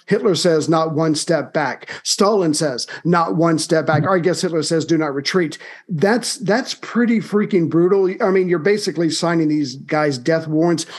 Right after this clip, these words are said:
but at the end of the day, Stalin can, and this sounds cruel,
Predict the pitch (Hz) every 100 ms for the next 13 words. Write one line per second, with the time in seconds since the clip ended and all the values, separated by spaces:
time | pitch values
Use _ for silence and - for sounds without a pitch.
0 | - 151 190 190 147 170 180 160 139 139
1 | 151 143 135 - - - - - 196 202
2 | 185 160 160 156 147 _ 185 180 165 165
3 | 170 - 160 147 160